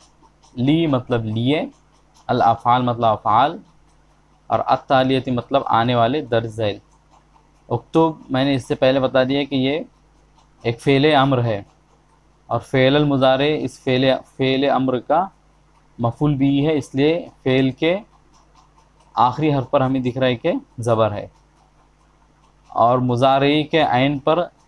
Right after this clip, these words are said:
ज़ेर है, इसलिए कि ये मुजाफ इलैह है फ़ेल का। ली हर्फ जर है, इसलिए अल अफ़ाल के आखिरी हर्फ पर लाम पर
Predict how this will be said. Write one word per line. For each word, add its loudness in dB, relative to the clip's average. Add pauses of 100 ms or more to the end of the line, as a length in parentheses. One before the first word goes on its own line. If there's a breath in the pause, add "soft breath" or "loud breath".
(160)
ज़ेर 2
है, 0
इसलिए -4
कि -6
ये 0 (440)
मुजाफ 0
इलैह 0
है -4 (260)
फ़ेल 0
का। -10 (1800)
ली 2
हर्फ 0
जर 2
है, -4 (540)
इसलिए 0 (340)
अल 2
अफ़ाल 2
के -4
आखिरी 0
हर्फ -2
पर 0
लाम 0
पर -2